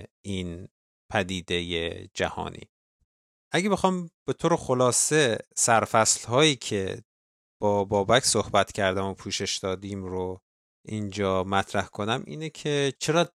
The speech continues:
قرنطینه یا تعطیلی عمومی از طرف دولت اعلام نمیشه؟ چرا یه سری مردم نسبت به این بیماری بیخیالن؟ چرا تئوری‌های توطئه اومده رواج پیدا کرده؟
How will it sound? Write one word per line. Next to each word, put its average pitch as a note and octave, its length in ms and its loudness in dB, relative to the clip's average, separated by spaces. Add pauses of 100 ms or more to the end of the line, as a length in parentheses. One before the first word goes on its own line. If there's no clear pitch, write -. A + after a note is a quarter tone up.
(200)
قرنطینه G#2+ 500 4
یا A#2+ 100 2
تعطیلی G2 580 0
عمومی G2+ 460 -4
از G#2 100 -2
طرف G2 240 -2
دولت G2+ 480 0
اعلام A2 400 4
نمیشه؟ G#2 640 -2 (500)
چرا B2 200 2
یه A#2 100 2
سری A#2 240 2
مردم A2 400 -2
نسبت G#2+ 400 0
به - 80 -4
این G#2+ 160 0
بیماری G2+ 560 -2
بیخیالن؟ G2+ 1000 -2 (400)
چرا C3 180 2
تئوری‌های G#2+ 800 2
توطئه G2 600 0
اومده A2 800 2
رواج G#2+ 440 2
پیدا G#2 280 0
کرده؟ F#2+ 580 -2